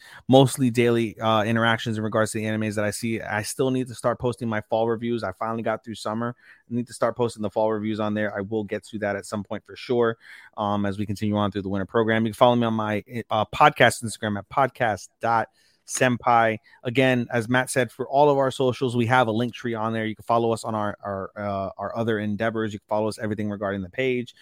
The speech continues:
You can follow me in my other endeavors, as I mentioned previously in the anime, in the episode, rather. Uh, shout out to my boy Andy with, uh, M M A for Marks. We record every Monday or Tuesday. You can check us out live on the W two M network as well.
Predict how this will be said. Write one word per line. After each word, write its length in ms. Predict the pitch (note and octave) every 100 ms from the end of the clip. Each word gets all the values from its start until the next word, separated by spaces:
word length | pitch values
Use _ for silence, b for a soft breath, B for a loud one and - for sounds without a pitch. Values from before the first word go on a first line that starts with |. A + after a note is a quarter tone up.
| B B
You 80 | A#2+
can 80 | A#2+
follow 220 | B2 A#2
me 140 | A2+
in 80 | G#2+
my 180 | G2+ G#2+
other 200 | A2+ A2
endeavors, 460 | A2 A2 G#2 G#2+ G2+
as 140 | G#2
I 80 | G#2
mentioned 320 | A2 G#2 G2
previously 320 | A2+ G#2+ -
in 80 | G#2
the 80 | G2+
anime, 260 | G2+ G2+ G2
in 140 | G#2+ G2+
the 240 | G2 F#2 - _ _
episode, 460 | G#2 G#2+ G2+ G#2 G2
rather. 320 | G2+ G2 F#2+ B B B -
Uh, 120 | G#2+
shout 180 | A#2+ A2
out 60 |
to 80 | A2+
my 120 | G#2
boy 300 | G2 G#2+ G#2 G2+
Andy 400 | A2+ A2 G#2+ G#2+
with, 360 | G2+ G#2 G#2 G2 -
uh, 280 | G2+ G2 F#2+ A2
M 120 | G#2+
M 100 | G#2
A 60 | G2+
for 120 | F#2+
Marks. 380 | G2 A2 A2+ -
We 80 | G#2
record 340 | F#2+ A2+ G#2
every 220 | G#2 G#2
Monday 340 | G#2 G#2+ G#2 G2+
or 220 | G#2 G2
Tuesday. 380 | - A#2+ A2 G#2+
You 120 | G#2
can 80 | -
check 160 | G2+
us 100 | G2
out 140 | G2 F#2+
live 320 | G2+ G2 F#2
on 160 | G2+
the 60 | G2
W 200 | G2 F#2+
two 140 | -
M 80 | G2
network 300 | G2 F#2+ F2+
as 100 | F2
well. 320 | G2 F#2+ F2+